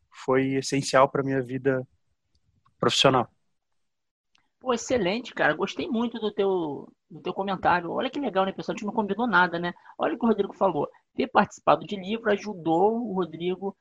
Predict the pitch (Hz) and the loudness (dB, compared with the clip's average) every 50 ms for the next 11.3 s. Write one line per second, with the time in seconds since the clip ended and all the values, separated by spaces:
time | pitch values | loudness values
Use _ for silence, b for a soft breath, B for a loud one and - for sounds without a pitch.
0 | _ _ - - 147 160 175 180 170 165 170 180 226 214 170 170 - - - 175 | _ _ -6 -4 -2 -2 -2 0 0 0 0 0 -2 -4 -8 -12 -12 -10 -8 -6
1 | 175 180 180 175 185 185 - - 156 165 165 175 170 - 170 - 180 - _ - | -4 -4 -2 -2 -2 -4 -2 -2 -2 -2 0 -2 -4 -6 -6 -8 -8 -6 _ 2
2 | 151 147 147 151 147 160 - - - 233 185 170 160 156 165 151 135 135 139 160 | 4 4 4 0 -4 -4 -4 -2 -2 2 4 6 6 6 6 4 0 0 0 -2
3 | 160 147 151 156 156 - 175 170 170 165 - - 165 165 165 160 - _ _ _ | 2 4 4 4 4 2 -4 -4 -4 -6 -4 0 2 2 2 0 -4 _ _ _
4 | _ _ _ _ _ - 147 151 - 165 160 160 156 160 170 - 165 151 151 147 | _ _ _ _ _ -4 -2 0 2 0 2 4 2 2 2 4 2 2 2 2
5 | 143 147 147 - 147 139 135 135 131 131 135 135 127 175 208 - 160 147 127 139 | 0 -2 -4 -6 -4 -4 -2 -2 -2 -4 -4 -4 -2 -2 0 2 4 4 6 8
6 | 143 156 175 202 214 214 214 190 B B B B B B 185 196 196 190 156 139 | 8 10 12 12 12 12 12 10 B B B B B B 6 6 6 6 6 4
7 | 143 170 190 214 220 220 190 165 180 160 156 165 180 190 190 185 - - 196 190 | 4 8 8 10 10 10 8 8 8 10 10 12 12 12 12 12 12 12 10 8
8 | - - 196 170 151 156 165 180 180 175 170 - 170 151 139 139 151 160 175 180 | 10 10 10 12 12 12 12 12 12 12 10 8 8 6 8 8 8 8 8 8
9 | 180 170 143 131 - 151 151 170 190 190 185 165 - 180 175 - 180 147 139 127 | 4 2 0 4 10 12 12 12 12 10 8 8 6 6 6 6 6 6 6 8
10 | 135 139 151 160 139 - - 131 120 123 123 123 - - 165 160 151 147 151 156 | 10 12 12 12 10 8 4 4 4 4 2 0 0 -2 0 2 2 4 6 8
11 | 156 147 139 151 165 165 | 8 8 6 4 2 -2